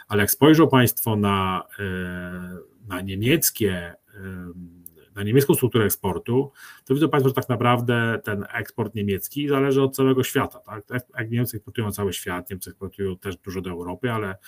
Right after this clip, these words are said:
eksportują też do, do, do, do, a, do, do Chin, które są ich trzecim partnerem handlowym, a najwięcej do U S A, które jest ich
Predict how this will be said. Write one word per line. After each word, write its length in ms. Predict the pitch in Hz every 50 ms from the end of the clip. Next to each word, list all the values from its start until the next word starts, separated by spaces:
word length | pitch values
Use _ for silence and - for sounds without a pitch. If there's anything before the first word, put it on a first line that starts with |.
| - - - - - -
eksportują 540 | - 104 - - 95 92 98 98 92 90 87
też 220 | - 90 82 80
do, 300 | 85 95 90 87 87 87
do, 280 | 87 92 87 87 85 85
do, 260 | 90 92 87 85 82 85
do, 200 | 87 90 90 90 - - 90 - -
a, 60 | -
do, 240 | 92 95 92 92 90
do 140 | 90 95 92
Chin, 280 | - - - 104 101
które 140 | 101 113 101
są 100 | - 107
ich 80 | 95 -
trzecim 220 | - - 98 95
partnerem 320 | - 104 98 - 113 113
handlowym, 320 | 107 110 110 110 113 123 139
a 20 |
najwięcej 340 | 135 135 127 131 127 127 135
do 140 | 135 143 120
U 120 | 123 143
S 160 | 143 131 -
A, 120 | - - 101
które 240 | - - 107 104 101
jest 160 | 98 92 -
ich 100 | 104